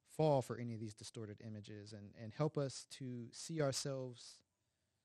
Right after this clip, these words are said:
through you and s-, see you through ourselves, and, and, and understand that we're in this together. We, we, we are a team, and, and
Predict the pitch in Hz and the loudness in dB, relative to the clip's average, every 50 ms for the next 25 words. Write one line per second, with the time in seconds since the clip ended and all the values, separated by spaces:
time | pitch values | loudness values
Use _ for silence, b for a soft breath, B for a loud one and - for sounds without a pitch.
0 | _ _ _ - - 165 180 190 180 160 160 165 180 185 156 135 131 - - - | _ _ _ -8 -2 4 6 8 8 10 10 10 10 10 8 8 6 4 0 -4
1 | - - - 180 185 170 160 175 190 185 170 - - 175 180 185 175 156 143 - | -8 -8 -6 -4 -4 -2 -2 0 -2 -2 -2 -4 0 4 8 8 8 8 6 4
2 | 220 220 135 95 87 - 101 120 120 113 113 117 - - 123 123 120 117 117 - | 2 2 2 0 0 -2 -4 -6 -4 -6 -6 -8 -8 -8 -6 -6 -6 -6 -8 -8
3 | 127 123 120 117 117 117 117 117 127 _ _ _ _ - 147 160 156 151 131 - | -6 -6 -4 -4 -4 -6 -8 -10 -12 _ _ _ _ 2 4 4 6 6 4 4
4 | - 180 180 165 156 135 123 131 123 113 - _ _ _ _ _ _ _ _ _ | 2 0 0 0 -2 -2 2 2 2 2 2 _ _ _ _ _ _ _ _ _
5 | _ _ _ _ _ _ _ _ _ _ _ _ _ _ _ _ _ _ _ _ | _ _ _ _ _ _ _ _ _ _ _ _ _ _ _ _ _ _ _ _
6 | _ _ _ _ _ _ - - 131 160 190 196 196 190 175 - - 151 151 170 | _ _ _ _ _ _ -2 6 10 12 12 12 12 10 10 8 6 8 8 10
7 | 165 123 107 107 113 127 139 139 127 135 143 160 160 147 147 147 156 151 143 131 | 10 10 8 6 6 6 6 6 6 6 6 6 6 6 6 6 8 8 6 6
8 | - - 170 170 170 170 156 131 123 117 117 113 113 117 113 113 110 110 107 | 6 4 4 6 6 6 4 4 4 2 2 0 -4 -6 -6 -6 -6 -8 -10